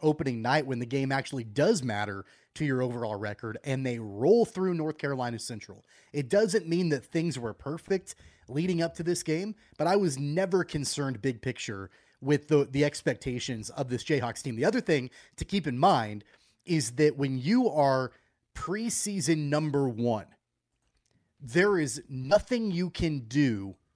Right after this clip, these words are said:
for the most part other than disappoint and let down that ranking, right? When you come in, like, there's nowhere higher up to go. You're number one. You can't go any higher than that.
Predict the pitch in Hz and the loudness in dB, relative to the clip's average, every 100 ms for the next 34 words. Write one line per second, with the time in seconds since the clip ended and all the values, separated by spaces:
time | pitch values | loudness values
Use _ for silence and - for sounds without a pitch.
0 | _ _ _ _ _ 190 180 151 165 180 | _ _ _ _ _ 0 2 2 2 0
1 | - 127 104 104 _ _ _ 165 175 185 | -4 -6 -4 -6 _ _ _ 2 6 6
2 | 147 147 123 110 147 - 143 143 131 131 | 4 0 -2 -4 -2 -2 -2 -2 -4 -4
3 | 117 117 123 - 113 110 107 98 107 98 | -6 -4 -4 -4 -6 -4 -6 -6 -8 -10
4 | - - _ 139 131 143 139 180 190 190 | -16 -20 _ 0 0 0 -4 -4 -2 0
5 | 156 147 - - 160 185 175 143 170 214 | 2 0 -4 -4 2 4 4 4 2 2
6 | 185 180 165 156 _ _ - 165 170 170 | 4 4 4 0 _ _ -12 -2 2 4
7 | 151 147 - 117 123 101 - _ - 170 | 4 2 -2 0 0 0 -10 _ 0 4
8 | 170 165 147 123 127 107 117 185 151 131 | 4 4 2 2 -2 -4 -4 -4 -4 0
9 | 170 170 120 113 107 101 101 95 | 2 2 -2 -6 -6 -8 -10 -12